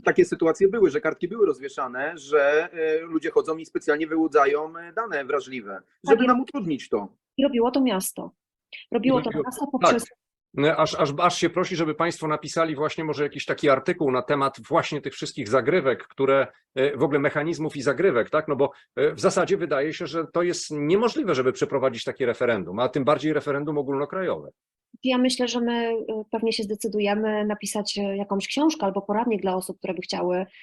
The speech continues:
Speaker 2: e, takie referendum w, w, gdzieś w jakimś mieście, w ogóle w kraju zainicjować. Bo te wszystkie doświadczenia, które my nagromadziliśmy, e,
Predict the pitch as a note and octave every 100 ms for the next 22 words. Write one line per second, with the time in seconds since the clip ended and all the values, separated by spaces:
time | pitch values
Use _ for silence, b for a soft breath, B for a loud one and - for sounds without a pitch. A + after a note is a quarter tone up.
0 | b _ - F#3 F3+ F3+ F#3 F#3 G3 -
1 | F#3 F#3+ G3 G3+ F#3+ F#3 F#3 F3+ F3+ F#3+
2 | - F3+ F3+ F3+ F3 F3 F3+ F3+ - G3+
3 | E3 - F3+ F#3+ F#3+ F#3 F3 F#3 - F#3+
4 | F3+ F#3+ F#3+ F3+ F3+ - F3 F3 F3+ F3
5 | F3 F#3 D#3+ D#3+ F#3+ - B B B B
6 | _ _ _ - G3 A3 B3+ A#3+ A3+ A3
7 | G#3 A3 A#3+ A3 - G3+ G3 G3 G3 F#3+
8 | F#3 F#3 G#3+ - F#3 F3+ F3+ - F#3 F3+